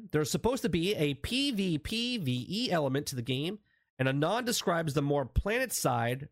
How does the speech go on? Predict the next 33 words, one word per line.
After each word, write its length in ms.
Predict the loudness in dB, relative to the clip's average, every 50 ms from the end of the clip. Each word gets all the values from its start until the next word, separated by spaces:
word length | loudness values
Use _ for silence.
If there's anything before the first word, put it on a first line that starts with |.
| -6
than 160 | -2 0 0 0
the 80 | 0
Division. 460 | 0 -2 -2 0 -2 0 -2 -2 -4 -8 _ -20 -20 -20 _ _ _ 0
Also, 300 | 0 2 2 2 2 2
the 100 | 2 2
entire 320 | 2 2 2 2 2 2
game 220 | 0 2 2 2 2
is 120 | 0 2
meant 180 | 0 0 0 0
to 80 | 0
be 340 | 0 0 0 0 0 -2 -4 -6 -12 _ _ _ -4
geared 280 | 0 0 2 2 2
directly 600 | 0 0 2 2 0 0 0 -2 -2 0 0 0 0
at 100 | 0 0
the 80 | 0 -2
hardcore 500 | 0 0 0 0 0 0 0 0 0 2 0
audience, 460 | 0 2 2 0 0 0 -2 -6 -10 _ _ _ -4
and 140 | -2 0 0
the 60 | 0
game 240 | 0 0 0 0 0
should 200 | 0 -2 -2 -2
be 120 | 0 -2
harder 460 | -2 0 0 0 0 0 0 -2 0 0
overall 580 | 0 0 2 2 2 2 2 2 0 -2 -4 _ _ _ _ _ -2
and 120 | 0 0
incorporated 720 | 0 0 2 0 0 2 2 2 0 2 2 0 0 0 0
more 240 | 0 0 0 0 0
R 160 | 0 0 0
P 140 | 0 0 -2
G 220 | 0 0 -2 -2
elements 340 | 0 0 2 2 0 0 0
than 160 | 0 0 0
ever. 300 | 0 0 0 -2 -4 -6